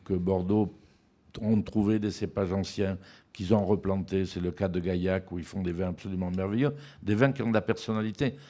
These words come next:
Finalement, nous, aujourd'hui, on est, euh, à Bordeaux, en tous les cas, quand je dis on, euh, on, on est confronté à quasiment un goût unique.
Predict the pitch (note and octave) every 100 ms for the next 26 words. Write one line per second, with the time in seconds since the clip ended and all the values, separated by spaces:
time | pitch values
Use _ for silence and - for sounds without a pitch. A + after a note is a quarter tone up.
0 | - - - G#2+ A#2+ B2 A#2 C3 A2+ F#2
1 | G2 A2 C3+ C#3+ A2 G#2 G2+ F#2 E2+ D#2+
2 | D2+ D#2 - _ _ _ _ _ - -
3 | _ - F2+ E2+ D2+ G2 A2+ F2 - D2+
4 | - G2+ F#2+ D#2 D2+ D#2 D#2+ E2 A2+ -
5 | - - _ - F2 F2+ F2+ E2+ E2 E2+
6 | F#2 G2 G2+ F2+ - F#2 D#2+ A#2 G#2+ F2+
7 | E2 D#2+ E2 - G#2+ G2 G#2 G#2+ G2+ G2
8 | G#2+ F#2+ F2+ E2 -